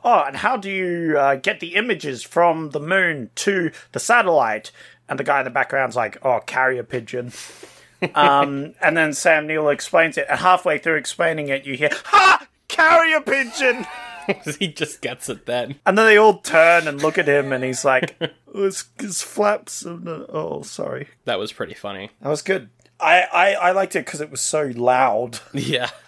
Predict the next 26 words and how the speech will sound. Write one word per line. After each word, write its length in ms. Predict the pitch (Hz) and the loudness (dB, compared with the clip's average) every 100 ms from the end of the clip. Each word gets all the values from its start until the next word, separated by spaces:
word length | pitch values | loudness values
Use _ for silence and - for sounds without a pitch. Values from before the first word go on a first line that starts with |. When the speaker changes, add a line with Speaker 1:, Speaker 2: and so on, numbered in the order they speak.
| _ | _
Speaker 2:
The 320 | 131 139 139 | -14 -10 -4
nerdy 360 | 165 175 202 202 | 0 2 0 0
guy 340 | 151 151 147 127 | 0 0 2 0
as 160 | 123 | 0
well, 240 | 127 135 120 | 2 2 0
he's 180 | 131 | -4
got 160 | 135 131 | -2 -2
kind 160 | 127 123 | -2 -4
of 80 | |
a 60 | 117 | -4
character 340 | - 117 117 | -4 -4 -4
arc 240 | - 110 - | -2 -2 -2
where 100 | 113 | -4
he's 140 | 113 | -4
got 120 | - 113 | -4 -4
a 40 | |
crush 360 | - 110 107 117 | -2 -4 -4 -4
on 200 | 113 110 | -6 -4
Janine, 600 | 131 123 131 135 147 147 _ _ | -4 -2 0 0 -2 -4 _ _
who 120 | 135 | -2
is 200 | 120 - | -2 -4
this 180 | 117 - | -6 -4
really 240 | 123 139 | -2 -2
Speaker 1:
Mm. 100 | 180 | -2
Speaker 2:
bad 320 | 117 113 113 | -2 -2 -4
driver 560 | - 113 107 123 143 156 | -4 -2 0 0 0 -2